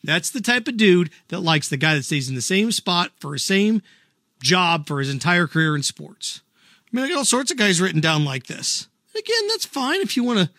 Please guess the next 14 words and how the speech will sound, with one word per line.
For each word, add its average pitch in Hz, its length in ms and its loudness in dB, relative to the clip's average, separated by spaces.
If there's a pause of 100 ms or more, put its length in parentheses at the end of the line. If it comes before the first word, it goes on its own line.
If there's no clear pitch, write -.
(280)
romanticize 190 880 4
Jeter 180 360 2
and 180 120 0
Kobe. 185 300 2
They 127 160 -4
stayed 175 320 0
in 170 80 0
the 135 80 -4
same 196 380 2
place. - 480 -10 (400)
It's - 120 -20
boring. 196 600 2 (440)
It 185 120 0
is. 339 500 -2